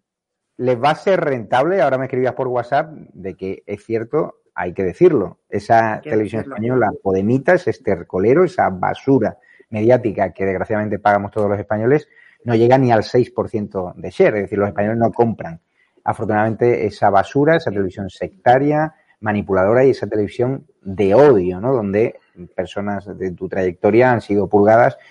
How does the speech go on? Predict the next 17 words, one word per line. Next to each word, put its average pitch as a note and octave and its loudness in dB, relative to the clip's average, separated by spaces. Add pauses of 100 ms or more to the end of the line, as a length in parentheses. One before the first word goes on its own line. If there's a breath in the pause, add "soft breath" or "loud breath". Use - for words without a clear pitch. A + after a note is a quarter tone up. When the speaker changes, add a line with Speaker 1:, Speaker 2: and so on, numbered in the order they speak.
Speaker 1:
y G#2 -4
otras G2+ 0
personas G2 -4
más G2 -2
jóvenes A2+ 0
por F#2+ -4
entonar G2 -2
discursos G2 -6
distintos, F#2+ -8
¿no? B2+ -12 (220)
A F#2+ 0
la F#2+ 2
izquierda G2+ 0
radical G#2 2
también G2+ 0
nos F#2+ -4
cortaron G2+ -2